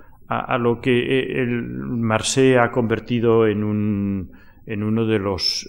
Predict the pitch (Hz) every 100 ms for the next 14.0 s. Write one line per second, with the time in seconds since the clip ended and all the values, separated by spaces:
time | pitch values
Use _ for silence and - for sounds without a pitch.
0 | 113 107 104 107 98 104 110 110 110 101
1 | - 110 - 110 107 143 120 98 92 -
2 | 98 - - - - - - - - -
3 | 104 98 120 123 104 113 107 - 90 -
4 | - - - - - - - 113 107 98
5 | 101 104 113 - 120 117 120 110 110 95
6 | 98 - - 117 104 98 98 101 98 92
7 | 92 90 95 95 - - - - - -
8 | 113 117 110 101 123 101 113 127 123 113
9 | 120 120 110 110 95 92 123 113 110 110
10 | - 113 95 95 90 90 - - 95 101
11 | 117 117 110 104 104 101 - 101 - -
12 | - - - - 120 123 117 120 - 120
13 | - - - - 123 127 - 131 - -